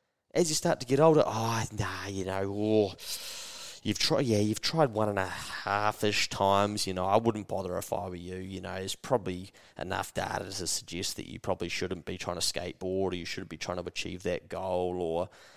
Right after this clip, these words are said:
whatever." So what's happening in those years of, of our life where it sudden-, suddenly all starts to get taken from us? And how can we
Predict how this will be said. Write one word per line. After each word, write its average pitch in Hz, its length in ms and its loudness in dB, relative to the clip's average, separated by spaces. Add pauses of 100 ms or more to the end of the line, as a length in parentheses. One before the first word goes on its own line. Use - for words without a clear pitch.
(180)
whatever." 98 500 2
So 123 300 4 (1120)
what's - 300 0
happening 143 420 -2 (120)
in 120 140 -2
those 110 220 2
years 104 240 -4
of, 95 180 -4
of 104 140 -2
our 95 120 2
life 92 320 -2
where 92 240 -6
it - 160 -6
sudden-, 123 480 -2
suddenly 113 360 0
all 110 200 -4
starts - 300 -4
to - 120 -10
get - 180 -10
taken 98 300 -4
from 87 180 -6
us? - 260 -6 (200)
And 120 120 -4
how 156 140 2
can 117 180 -12
we 110 340 0